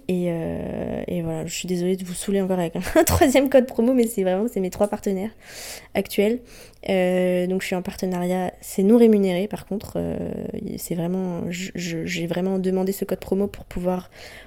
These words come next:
offrir à mes clients, euh, des réductions, sachant que voilà, ils, comme on paye déjà une consultation de naturopathie, qu'on doit encore acheter des compléments alimentaires derrière, c'était important pour moi d'avoir des, des, des codes de réduction en fait pour que les, mes clients puissent un petit peu économiser et,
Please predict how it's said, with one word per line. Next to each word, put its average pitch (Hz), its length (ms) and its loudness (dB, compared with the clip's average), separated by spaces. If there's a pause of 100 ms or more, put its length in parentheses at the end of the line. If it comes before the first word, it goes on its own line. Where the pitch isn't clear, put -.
offrir 202 320 0
à 190 80 2
mes 190 120 2
clients, 202 580 0
euh, 175 420 -2
des 175 180 -2
réductions, 190 540 0
sachant 190 360 -6
que 175 200 -6
voilà, 170 200 -4
ils, 175 100 -8 (320)
comme 185 180 -4
on 175 60 -4
paye 190 180 2
déjà 196 260 2
une 196 120 0
consultation - 420 -4
de 196 60 0
naturopathie, 196 600 -4
qu'on 196 140 -6
doit 165 140 -4
encore 190 240 -4
acheter 196 360 -4 (380)
des - 60 0
compléments 208 340 2
alimentaires 202 460 0
derrière, 196 300 -2
c'était - 160 -6
important 185 300 -4
pour 196 160 -8
moi 196 140 -2
d'avoir 185 300 -4
des, 170 160 -6 (260)
des, 180 320 0 (400)
des 196 160 2
codes 196 200 2
de 196 60 2
réduction 196 380 2
en - 20 2
fait 208 180 -2
pour 190 120 -8
que - 140 -4
les, 170 320 -4
mes 175 100 -4
clients 185 240 -6
puissent - 220 -8
un 180 80 -4
petit - 100 -12
peu - 120 -4
économiser 175 580 -2
et, 175 360 -4